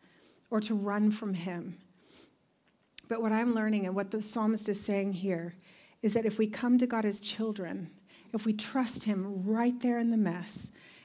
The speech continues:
and humble ourselves and remember that actually he's got everything we need, we remember our dependence on him, these dark times can turn into opportunities to find his tender heart.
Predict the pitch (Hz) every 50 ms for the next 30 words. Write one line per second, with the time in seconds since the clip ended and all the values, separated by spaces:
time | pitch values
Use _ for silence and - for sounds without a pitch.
0 | - 220 214 208 208 - 247 269 254 262 262 247 247 247 247 240 220 214 208 214
1 | 214 214 214 214 214 226 226 233 220 214 208 208 208 208 214 214 220 214 - -
2 | - 220 208 202 208 190 196 - - - - - - _ - - 269 262 254 254
3 | 240 247 254 - 214 185 180 180 180 - - - - _ _ 226 226 226 214 214
4 | 214 220 208 214 - 226 220 208 202 202 196 190 190 180 180 190 180 185 196 196
5 | - - - - _ _ _ _ _ - - - - _ _ _ _ _ - -
6 | - 226 226 220 220 220 226 240 247 262 262 262 247 233 226 220 226 220 220 -
7 | 226 214 208 208 202 202 208 - 208 196 196 175 175 190 175 175 185 - - -
8 | - - - 233 233 214 214 220 226 214 208 214 214 214 214 - - 202 180 175
9 | 170 175 175 - - 208 208 196 202 - - 202 196 190 190 196 208 196 190 -
10 | 196 196 214 196 196 - 202 196 - 202 185 180 175 180 - 180 185 180 - -
11 | - - - - - _ - 208 - - 202 185 180 175 170 - 185 175 - -
12 | 170 160 165 165 160 - 185 185 175 - - -